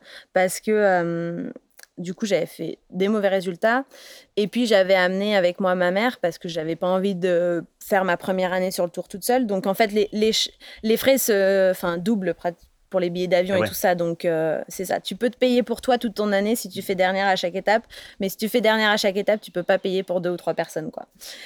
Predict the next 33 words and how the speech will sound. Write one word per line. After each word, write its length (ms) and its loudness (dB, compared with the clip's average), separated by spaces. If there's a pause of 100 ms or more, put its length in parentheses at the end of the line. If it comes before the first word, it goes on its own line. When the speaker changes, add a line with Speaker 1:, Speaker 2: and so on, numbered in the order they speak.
(160)
Speaker 1:
Du 160 0
coup, 200 2
euh, 280 8
bah, 200 4
c'était, 420 0
euh, 420 4
c'était, 180 -4
voilà, 180 4
en 40 0
milieu 200 0
d'année, 180 0
ça 120 -2
a 40 4
été 180 -4
galère. 400 4
Après, 260 2
une 60 4
fois 120 0
que 60 0
j'ai 80 -2
fait 140 -4
des 120 2
résultats, 600 0 (280)
des 160 -2
résultats, 400 -2
pardon, 320 -4 (480)
ça 160 0
a 60 6
été, 380 2
euh, 880 2 (120)
un 120 2
peu 180 0
mieux. 380 2